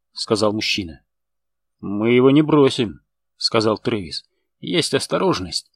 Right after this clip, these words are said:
но есть глупость». «А я не собираюсь вас об этом просить», — продолжал мужчина. Послышались осторожные шаги.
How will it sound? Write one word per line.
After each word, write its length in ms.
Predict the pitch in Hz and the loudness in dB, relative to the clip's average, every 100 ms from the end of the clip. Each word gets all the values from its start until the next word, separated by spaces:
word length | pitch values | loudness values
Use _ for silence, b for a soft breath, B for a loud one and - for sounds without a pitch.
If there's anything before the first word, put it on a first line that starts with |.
| _ _ - | _ _ -10
но 200 | - 101 | -6 -2
есть 380 | 120 143 - 110 | 0 0 -2 -4
глупость». 680 | 120 107 - 80 - _ _ _ _ _ _ _ | -2 -4 -8 -14 -14 _ _ _ _ _ _ _
«А 140 | - | -4
я 180 | 104 123 | 4 4
не 120 | 127 | 4
собираюсь 560 | 120 131 143 147 127 - | 2 4 6 8 6 4
вас 180 | 107 120 | 0 0
об 100 | 120 | 0
этом 200 | 120 95 | 0 0
просить», — 500 | 127 135 127 101 - _ _ _ _ _ | 0 0 -2 -4 -12 _ _ _ _ _
продолжал 520 | 101 104 120 110 104 | -2 2 2 2 0
мужчина. 540 | 113 - 113 85 67 _ _ _ _ _ _ _ _ _ _ _ | -2 -4 -6 -10 -16 _ _ _ _ _ _ _ _ _ _ _
Послышались 720 | 101 - 95 127 143 127 - | -6 -4 -2 -2 0 0 0
осторожные 580 | 120 - 120 120 113 117 | -2 0 0 0 -2 -2
шаги. 560 | - 120 101 85 71 | -2 -4 -6 -16 -18